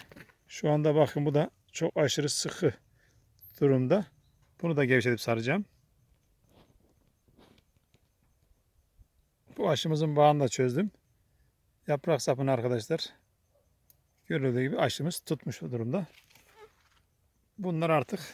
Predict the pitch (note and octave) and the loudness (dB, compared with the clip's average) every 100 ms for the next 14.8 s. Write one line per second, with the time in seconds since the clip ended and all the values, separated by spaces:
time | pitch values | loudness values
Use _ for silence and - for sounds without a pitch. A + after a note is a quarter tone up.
0 | - _ _ _ _ _ _ - D#3 E3 | -20 _ _ _ _ _ _ -4 -2 0
1 | D#3+ D3 B2 - F#3+ E3+ _ _ _ _ | 2 2 2 0 -4 -6 _ _ _ _
2 | _ _ _ F3 D3+ - C#3+ C3+ B2+ - | _ _ _ -8 -4 4 6 6 2 -2
3 | C#3 G#3+ - - _ _ _ _ _ _ | -8 -8 -10 -20 _ _ _ _ _ _
4 | _ _ _ _ _ _ - D#3+ D#3+ C3+ | _ _ _ _ _ _ 0 6 6 4
5 | - - F3 E3 C3+ A2+ C3+ A#3 D#3 C#3 | 0 -6 -4 0 0 0 -2 -2 -4 -4
6 | A3+ F3 - C#3+ - - - _ _ _ | -2 -2 -2 -4 -4 -14 -18 _ _ _
7 | _ _ _ _ _ _ F#3 E3+ D3 - | _ _ _ _ _ _ -2 2 2 4
8 | C#3+ C#3+ C#3 D3 C3+ F#3+ - - - D#3 | 2 2 6 6 6 4 -2 -8 0 4
9 | C#3+ C3 G3 - _ _ _ _ _ D#4+ | 4 4 0 -6 _ _ _ _ _ 2
10 | F3 F3 F3+ C#3 A#2+ - G3+ F3 - _ | 6 6 6 4 4 4 0 0 -10 _
11 | _ _ - - - _ _ _ _ - | _ _ -20 -20 -20 _ _ _ _ 0
12 | E3 E3 - E3 D3 D3+ D3 D3 D3 D3 | 4 4 2 2 6 6 6 2 2 0
13 | C#3 D3 C#3 - C#3+ C#3 A#2+ C#3 C3 D3 | 2 2 2 2 2 2 0 0 2 4
14 | D3+ C3 C3 B2 B2+ F#3+ - - | 6 6 6 4 4 2 -2 -16